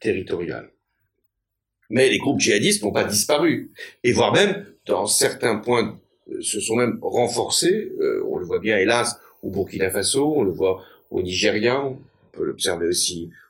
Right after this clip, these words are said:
au Niger, et sous d'autres formes, euh, au Tchad. Donc, de, de, de, de, de toute manière, nous sommes toujours confrontés à cette menace, euh, à cette réalité même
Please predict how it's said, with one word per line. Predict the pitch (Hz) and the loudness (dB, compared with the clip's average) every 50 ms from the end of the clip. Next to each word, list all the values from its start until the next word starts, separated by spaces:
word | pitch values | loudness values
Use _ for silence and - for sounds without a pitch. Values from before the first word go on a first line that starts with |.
| _ | _
au | - 90 | -6 -4
Niger, | 90 90 90 92 95 107 117 127 139 143 - - - - _ _ - - _ _ _ _ | -4 -4 -4 -2 0 2 4 4 2 0 -2 -8 -18 -20 _ _ -20 -20 _ _ _ _
et | - 78 | -8 -6
sous | 78 - - - | -6 -6 -8 -6
d'autres | - 98 95 - - 92 92 92 90 | -4 -4 -4 -4 -2 -2 -2 -2 -2
formes, | 90 - 123 120 113 110 104 92 | -2 -2 0 0 0 0 0 0
euh, | 90 90 87 85 73 87 85 - - - - - - - 80 - | 2 2 2 2 0 0 -2 -2 -4 -4 -6 -6 -6 -8 -8 -6
au | - - 101 | -4 -4 -2
Tchad. | - - - 85 76 76 - - | -2 -2 -2 -2 -2 -4 -6 -6
Donc, | - 113 110 - - - _ _ _ 85 | -4 -4 -4 -4 -6 -12 _ _ _ -14
de, | 80 80 - - | -12 -12 -12 -10
de, | - - - - - - - _ _ _ | -8 -8 -8 -8 -10 -18 -20 _ _ _
de, | - 98 90 - - - | -8 -8 -8 -8 -12 -18
de, | - - - _ - - _ - | -20 -20 -20 _ -20 -20 _ -20
de | - | -14
toute | - - 135 - | -10 -10 -6 0
manière, | - 113 113 123 170 208 202 135 | 0 2 4 4 4 4 4 4
nous | 110 | 2
sommes | - - - 220 226 226 226 - - | 2 2 2 2 2 0 -4 -10 -12
toujours | - - 143 - 240 247 240 - | -8 -4 -2 0 0 -2 -2 -4
confrontés | - - 139 123 - 123 123 117 - 127 120 107 | -4 -4 -4 -2 0 -2 -2 0 2 2 2 2
à | 101 | 2
cette | 98 - 104 - - | 0 -2 -2 -4 -4
menace, | - 98 92 95 95 98 - - - - - - | -4 -2 0 0 0 0 -2 -4 -4 -6 -8 -8
euh, | 90 85 76 78 | -6 -4 -4 -2
à | 71 | -2
cette | - - 104 95 | -2 -2 -2 0
réalité | - - 165 180 202 254 254 320 320 | 2 4 4 4 4 2 2 2 2
même | 254 160 98 90 85 80 | 2 0 0 -2 -4 -8